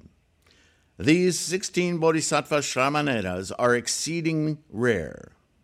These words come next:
Their faculties penetrating and keen, and their wisdom pellucid, they themselves have already in times past made offerings to countless thousands of myriads of millions of Buddhas, in whose presence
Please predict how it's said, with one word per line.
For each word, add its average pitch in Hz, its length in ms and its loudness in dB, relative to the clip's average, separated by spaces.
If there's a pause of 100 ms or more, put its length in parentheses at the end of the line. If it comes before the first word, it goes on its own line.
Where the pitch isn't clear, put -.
(1400)
Their 135 240 6
faculties 170 560 -2
penetrating 151 720 -4
and 131 120 -4
keen, 78 540 -6
and 113 220 0
their 117 180 6
wisdom 147 680 -2
pellucid, 82 640 -4 (880)
they 139 300 4
themselves 151 680 2
have 113 180 2
already 127 640 2
in 101 240 -6
times 82 360 -8
past 101 540 -2
made 101 240 -2
offerings 92 560 0
to 139 100 -10
countless 147 460 -4
thousands 90 460 -6
of 92 80 -6
myriads 92 400 -6
of 90 80 -8
millions 92 380 -8
of 101 100 -6
Buddhas, 113 340 -2 (1200)
in 135 180 2
whose 120 320 2
presence 113 640 0